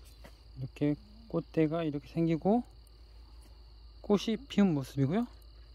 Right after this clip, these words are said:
그리고 다시 이렇게 씨앗이 형성된 모습이랍니다. 보이시죠?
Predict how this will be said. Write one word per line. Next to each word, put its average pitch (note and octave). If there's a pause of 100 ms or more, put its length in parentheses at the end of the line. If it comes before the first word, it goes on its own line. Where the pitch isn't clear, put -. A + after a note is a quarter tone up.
(540)
그리고 C#3
다시 F#3+ (220)
이렇게 C3 (1080)
씨앗이 F#3+ (960)
형성된 F3
모습이랍니다. B2 (1120)
보이시죠? D3